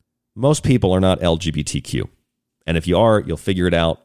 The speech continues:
and that's how you'll live your life, and you don't need to scream about it, okay? Most people don't actively wake up every day and say, "I want to have an abortion." Babies take a long time to, to grow. So, I mean, if someone is saying,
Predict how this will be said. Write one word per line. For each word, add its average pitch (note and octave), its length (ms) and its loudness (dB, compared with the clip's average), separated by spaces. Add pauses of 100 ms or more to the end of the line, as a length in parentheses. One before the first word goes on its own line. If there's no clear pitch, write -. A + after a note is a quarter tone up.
(140)
and D2+ 100 -4
that's D#2+ 140 -2
how F2+ 80 0
you'll E2 160 0
live D#2 160 -2
your D2+ 80 0
life, C#2 260 -2
and D#2 80 -4
you D#2 60 -2
don't C#2+ 80 -4
need D2 120 -6
to C2 60 -8
scream - 280 -6
about A1 240 -6
it, - 140 -12
okay? D#2+ 280 -4 (240)
Most G2 260 -2
people F2 280 0
don't E2 300 -2 (360)
actively F#2+ 440 -2
wake F2 220 0
up F2 120 -2
every E2 180 -2
day D#2 140 0
and D2+ 100 -4
say, D#2+ 160 -2
"I D#2+ 140 -2
want D#2+ 160 -2
to D2+ 40 -4
have D2+ 140 -2
an C#2+ 80 -2
abortion." C#2 400 -4 (720)
Babies F#2+ 300 0
take F#2 160 0
a E2 60 -4
long F#2+ 580 2
time F2+ 480 0
to, D#2+ 260 0
to - 180 -10
grow. D2 380 -4 (460)
So, E2+ 440 0 (300)
I E2+ 80 -2
mean, E2+ 300 0 (320)
if F#2+ 120 -4
someone B2+ 560 0
is F2 440 -2 (320)
saying, F2 540 0